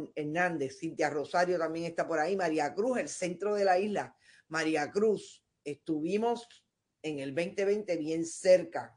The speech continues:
Fuimos compañeras, ella y su esposo, eh, fueron compañeros míos en mi casa. Eh, María, hoy es un día de recordar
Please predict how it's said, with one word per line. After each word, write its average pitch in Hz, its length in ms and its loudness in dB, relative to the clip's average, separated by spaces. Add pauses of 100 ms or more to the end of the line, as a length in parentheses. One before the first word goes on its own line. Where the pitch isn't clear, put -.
Fuimos 170 580 0 (440)
compañeras, 175 680 0
ella 165 180 0
y 175 60 0
su 165 140 -2
esposo, 165 760 2 (160)
eh, 139 240 0
fueron 175 300 -2
compañeros 160 520 -2
míos 175 320 -2
en 147 120 -4
mi 143 140 -6
casa. 156 540 -4 (640)
Eh, 156 220 0
María, 160 560 2
hoy 190 240 2
es 226 60 4
un 220 160 -2
día 214 180 6
de 180 100 6
recordar 156 580 0